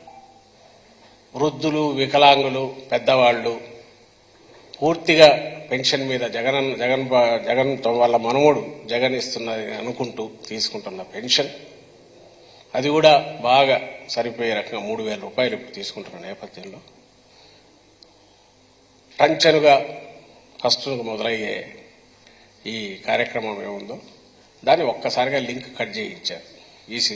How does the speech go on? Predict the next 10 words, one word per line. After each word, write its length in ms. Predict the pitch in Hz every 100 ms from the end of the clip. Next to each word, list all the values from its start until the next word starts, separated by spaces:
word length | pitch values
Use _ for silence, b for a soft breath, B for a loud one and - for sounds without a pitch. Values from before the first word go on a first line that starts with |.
| 87
ద్వారా, 220 | - - - - _ _ _ _ _ - -
ఎలక్షన్ 340 | 113 - 202 -
కమిషన్ 380 | 185 185 - -
ద్వారా. 200 | - - - _ _ _ - b b b b b b b b b _ _ _ _ _ 135 156
ఇది, 180 | 165 156 156 - - - - - - _ - - -
ఇది 120 | 143 -
కేవలం 340 | 175 196 190 175 151
ఒకరోజు 320 | 147 165 156 139
ఇబ్బంది 280 | 156 170 123 113
కాదు 180 | 110